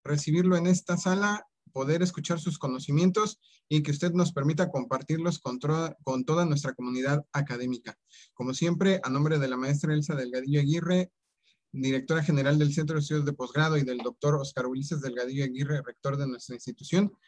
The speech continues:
le agradecemos esta importante participación y les deseamos a todos nuestros espectadores que semana con semana nos acompañan,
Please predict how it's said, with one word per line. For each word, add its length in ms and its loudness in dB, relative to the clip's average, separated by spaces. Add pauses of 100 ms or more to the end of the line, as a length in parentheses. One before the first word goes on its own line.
(180)
le 160 0
agradecemos 800 0
esta 280 2
importante 540 -2
participación 880 -4 (340)
y 380 2
les 180 2
deseamos 480 4
a 120 0
todos 460 0
nuestros 460 -2
espectadores 800 0 (280)
que 120 2
semana 380 2
con 160 0
semana 320 0
nos 220 2
acompañan, 680 0